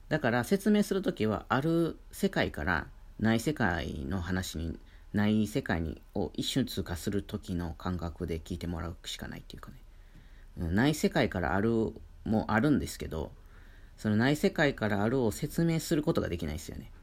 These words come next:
まず。もう喋った時点である、ある、あるになってしまうから。そのない世界があるんですよって言った時点でもうあるになっちゃうじゃんってなるんで、あのー、厳しいんですよね。その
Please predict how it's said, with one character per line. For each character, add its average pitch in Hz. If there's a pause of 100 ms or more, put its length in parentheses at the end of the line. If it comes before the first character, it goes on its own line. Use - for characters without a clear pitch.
(140)
ま -
ず。 - (1400)
も 101
う -
喋 165
っ -
た 98
時 90
点 90
で 85
あ -
る、 87 (180)
あ 101
る、 107
あ 101
る 123
に 110
な 92
っ -
て -
し -
ま -
う -
か -
ら。 - (300)
そ -
の 85
な 101
い 98
世 -
界 95
が 98
あ 104
る 110
ん 110
で 104
す -
よ 151
っ -
て 95
言 85
っ -
た 98
時 92
点 92
で 80
も 90
う - (280)
あ 107
る 131
に 110
な 95
っ -
ち -
ゃ 175
う 151
じ 120
ゃ 107
ん 92
っ 87
て 92
な 92
る 95 (180)
ん 85
で、 92 (540)
あ 87
の 62 (240)
ー、 -
厳 127
し 123
い -
ん -
で -
す 117
よ 110
ね。 107
そ -
の 82